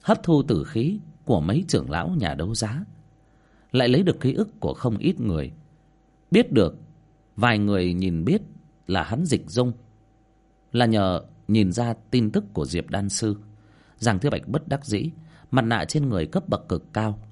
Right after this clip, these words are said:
giấu giếm được không ít tu sĩ tiên tôn, nhưng bất quá ở tinh vực cao giai, người ta lại càng có nhiều thủ đoạn.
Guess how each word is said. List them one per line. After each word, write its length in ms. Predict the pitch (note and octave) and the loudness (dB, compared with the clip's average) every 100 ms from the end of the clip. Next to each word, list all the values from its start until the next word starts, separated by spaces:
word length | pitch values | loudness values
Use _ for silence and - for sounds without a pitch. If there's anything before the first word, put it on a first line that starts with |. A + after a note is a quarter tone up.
| - | -8
giấu 220 | A#2 C3+ C#3+ | 2 2 2
giếm 160 | C#3 | 0
được 120 | D#3+ - | 0 -2
không 140 | G#2 | -2
ít 140 | C3+ - | -2 0
tu 140 | G#2 | -2
sĩ 220 | F2+ F#2+ | -2 -4
tiên 260 | - A#2+ F#2+ | 0 0 0
tôn, 220 | G2+ F#2+ F#2 - _ - - | -2 -2 -6 -20 _ -14 0
nhưng 160 | D#3+ D#3+ | 4 4
bất 120 | F#3 - | 2 0
quá 280 | C3 F#3+ - | -2 -2 -2
ở 160 | - D2+ - | 0 0 0
tinh 180 | B2+ | -2
vực 200 | A2+ F2+ - | 0 -4 -4
cao 200 | A2+ A2 | -4 -2
giai, 240 | A2+ G#2+ G#2+ - - _ _ | -2 -4 -6 -18 -20 _ _
người 140 | C3+ A#2+ | 2 4
ta 240 | D3+ D3 D3+ - - | 4 0 -4 -10 -4
lại 160 | G#2+ | -2
càng 180 | A#2 F#2+ | -2 -4
có 120 | - | -2
nhiều 200 | F3+ G#2+ C#2+ | -2 -2 -2
thủ 200 | D#2+ C2+ | -6 -2
đoạn. 240 | F2 | -2